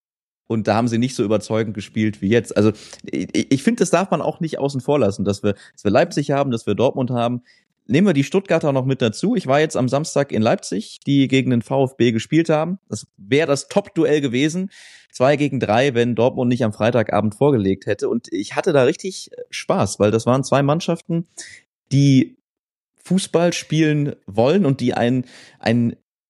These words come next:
Fußball spielen wollen, der am Ende auch Spaß macht, sich anzugucken. Und was ich sehr interessant fand, ich war mit Mirko Slomka da und er hat vorm Spiel die Leipziger analysiert und hat gesagt,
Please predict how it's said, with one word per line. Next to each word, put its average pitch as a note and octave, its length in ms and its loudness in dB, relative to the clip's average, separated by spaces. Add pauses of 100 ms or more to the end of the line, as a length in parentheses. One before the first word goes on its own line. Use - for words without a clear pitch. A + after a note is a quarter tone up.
(180)
Fußball F3+ 380 2
spielen D#3 300 0
wollen, C#3 240 2
der B2+ 360 2
am A2 180 -2
Ende D#3 400 -2
auch B2 360 -2 (220)
Spaß - 420 -2
macht, C#3 220 -6
sich C3+ 200 -8
anzugucken. - 640 -10
Und G#2 400 0
was A2 180 2
ich B2 100 0
sehr C3 140 4
interessant D3+ 420 -4
fand, E3 140 -2
ich C3 80 -4
war B2+ 80 2
mit A#2+ 220 0
Mirko A#2 240 0
Slomka D3 400 0
da F#3 200 -2 (460)
und B2+ 400 -2 (200)
er A#2 120 2
hat C3 180 -2
vorm - 540 -4
Spiel G3+ 540 0 (960)
die A2 80 2
Leipziger C#3+ 600 0
analysiert D#3+ 560 -2
und C3+ 120 0
hat C3 160 -2
gesagt, B2 540 -4